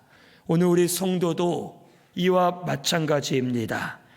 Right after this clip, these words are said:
우리가 새 힘을 얻는다는 것은 내가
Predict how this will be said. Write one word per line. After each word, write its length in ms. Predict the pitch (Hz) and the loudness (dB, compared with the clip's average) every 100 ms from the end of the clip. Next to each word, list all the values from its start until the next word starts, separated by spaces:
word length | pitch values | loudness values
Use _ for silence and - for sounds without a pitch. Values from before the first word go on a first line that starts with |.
| - - - - | -20 -20 -20 -2
우리가 380 | 185 220 220 240 | 2 4 6 4
새 440 | 240 - 277 302 | 2 2 4 6
힘을 220 | 302 330 | 6 6
얻는다는 680 | 294 240 262 254 233 226 233 | 4 4 2 2 2 2 2
것은 500 | 196 175 214 196 117 - - _ _ _ _ _ - - - - | 0 0 0 0 -4 -12 -20 _ _ _ _ _ -20 -20 -20 -6
내가 840 | 143 175 185 240 233 127 - - | 0 2 4 4 4 2 -4 -12